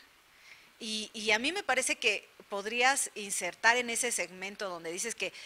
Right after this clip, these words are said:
tienes que referir a, a, a esta, a este autor de manera recurrente, eh, podrías incluso iniciar un poco ese segmento del trabajo, ese capítulo, ese apartado, eh, haciendo mención de tus influencias,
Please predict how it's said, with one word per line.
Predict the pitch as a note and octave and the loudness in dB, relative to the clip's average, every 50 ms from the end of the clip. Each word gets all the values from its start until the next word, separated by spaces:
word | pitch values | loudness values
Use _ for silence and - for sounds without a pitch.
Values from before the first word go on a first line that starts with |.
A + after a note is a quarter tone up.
| - - - | -18 -10 -4
tienes | - A3+ A#3+ B3 - | -2 0 0 2 4
que | - A3+ | 4 4
referir | G3+ G3+ - G#3+ G3 G#3 G#3+ G#3+ G#3+ | 2 2 0 -2 -4 -2 2 4 6
a, | G3 F#3+ - - | 8 6 6 4
a, | - F3+ F3+ D3+ - - - - - - - - | 4 2 2 2 0 -4 -10 -14 -20 -20 -18 -12
a | - F3 F3 F3 | -6 -4 -4 -4
esta, | F#3 G3+ - - - A3+ G#3+ G3 F#3+ F#3 F3 E3 - - | -2 -4 -4 0 2 4 6 6 6 4 4 2 2 2
a | G3+ G#3 | 2 2
este | G#3+ - B3 | 4 4 2
autor | A3 G#3 - - A3+ G#3+ G#3+ G#3+ G3 | 2 2 2 2 2 2 2 2 0
de | F#3+ G3 | -4 -4
manera | F#3 F#3 F#3 F#3+ G3 G3+ G#3 G3 F#3+ | -4 -4 -4 -2 2 6 8 8 8
recurrente, | F#3 F#3+ G3 F#3+ F3+ - G3 G3 F#3+ G3 G#3 G#3 G3+ G3+ - - C#4 F#4 - - - - - - - - - - - | 8 4 -4 -4 -6 -6 -6 -6 -2 0 0 0 0 -2 -2 -2 -2 -2 -2 -8 -18 -16 -14 -14 -12 -12 -14 -12 -4
eh, | - A3 G#3+ G#3 | 0 0 0 2
podrías | - - A#3+ A#3+ A3+ A#3+ C4 C4+ D4 D4 - | 2 2 2 2 2 4 4 2 2 2 0
incluso | D#4 D4 C#4 - B3+ C4+ C4 - C#4+ C#4+ | -2 -4 -6 -6 -4 -2 -2 0 0 -2
iniciar | C#4 B3+ B3+ A#3+ - - - B3 C4 A#3+ A#3+ A#3+ | -2 -2 2 4 6 6 6 8 8 8 8 8
un | C4 B3+ A#3+ | 6 2 -4
poco | - A3+ G#3+ - - A3+ A3 A3 - | -4 -4 -4 0 0 0 2 0 0
ese | - A#3 A3+ - B3+ A#3+ | -2 0 0 2 2 2
segmento | - A#3+ G#3+ F3+ G3 G#3+ G#3+ G#3 A3 G#3+ A#3 A3+ | 2 0 0 -2 -4 -6 -6 -6 -4 -2 -4 -2
del | G#3 F#3 E3+ | -2 -4 -6
trabajo, | - - G3 G3+ G3 - A#3 A3+ | -6 -4 -4 -4 -4 -2 -2 0
ese | A3 - B3 | 2 2 2
capítulo, | - - G#3+ G3 - - A#3 A3+ - - G#3+ G3+ G3+ G3+ B3 - - - - - - - - - | 2 2 0 0 0 -2 -4 -4 -4 -4 -4 -2 -2 -2 -2 -4 -8 -20 -20 -18 -18 -18 -16 -10
ese | - - D4 | -8 -8 -4
apartado, | - - G3+ F#3+ - - A#3 A3+ G#3+ G#3+ A3 A3 A3 - - - - - - - | 0 2 0 2 4 8 8 8 8 8 4 -2 -4 -8 -16 -16 -16 -18 -16 -10
eh, | - - - G#3 G3+ G3+ - - | -4 0 2 2 2 0 -2 -2
haciendo | F#3+ G#3+ - - - C4 D4+ E4+ F#4 F#4 G4 F4 | 0 2 2 4 4 6 4 4 4 4 4 4
mención | D4 B3 A3+ A3+ A3 - - - B3 C4 C4+ C#4+ D#4 C4+ A3 | 4 4 4 4 2 2 2 4 4 4 2 2 -2 -2 2
de | G3+ A#3 A#3 | 2 2 2
tus | A#3 - - - - C#4+ E4 F4 - - | 2 -4 -14 -10 -8 -4 -2 0 0 0
influencias, | D4 C#4 C4 A#3+ - A#3+ G#3+ G#3 G#3+ G3+ G3+ G#3+ G#3 - B3+ C4+ F#4 B4 - - - - | 0 0 -2 -4 -6 -4 -2 0 0 2 2 2 0 2 4 4 2 2 0 -4 -8 -8